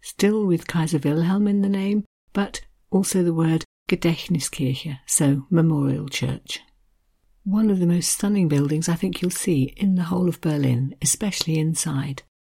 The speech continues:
I saw a description of it as being constructed of concrete, steel and glass, which is true.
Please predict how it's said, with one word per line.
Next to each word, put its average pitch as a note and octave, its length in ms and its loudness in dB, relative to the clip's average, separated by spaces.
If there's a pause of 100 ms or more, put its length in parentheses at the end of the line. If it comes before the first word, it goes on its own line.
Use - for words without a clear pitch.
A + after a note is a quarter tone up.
(320)
I D#3 80 -4
saw D#3+ 260 2
a C#3+ 60 2
description F#3+ 540 -2
of F3+ 100 0
it C4 160 -4
as C#3 140 -4
being C#3+ 340 2
constructed - 680 -4
of C#3+ 140 -6
concrete, E3 540 -2
steel D#3 400 0
and C#3 160 4
glass, D3+ 640 -4
which - 200 -6
is C#3+ 140 -4
true. G3+ 420 0